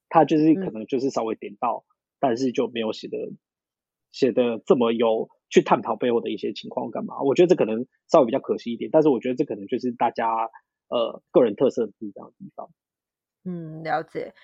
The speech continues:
Speaker 2: 诶，可是像我就有一个点蛮好奇，
Speaker 1: 对。
Speaker 2: 就是譬如说像，呃，刚刚华俊有提到说你会去找这些书来看，可能譬如说是因为你在新闻里面或者是在某些地方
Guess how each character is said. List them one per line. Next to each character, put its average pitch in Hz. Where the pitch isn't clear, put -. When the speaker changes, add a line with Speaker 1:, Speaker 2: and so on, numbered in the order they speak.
Speaker 2:
诶， 262
可 226
是 302
像 269
我 156
就 185
有 131
一 160
个 160
点 135
蛮 113
好 143
奇， -
Speaker 1:
对。 190
Speaker 2:
就 196
是 180
譬 302
如 233
说 220
像， 202
呃， 151
刚 185
刚 202
华 190
俊 185
有 135
提 -
到 151
说 151
你 156
会 247
去 240
找 -
这 165
些 170
书 165
来 151
看， 160
可 165
能 165
譬 -
如 180
说 185
是 220
因 202
为 180
你 127
在 139
新 226
闻 190
里 160
面 175
或 196
者 170
是 165
在 170
某 -
些 190
地 208
方 190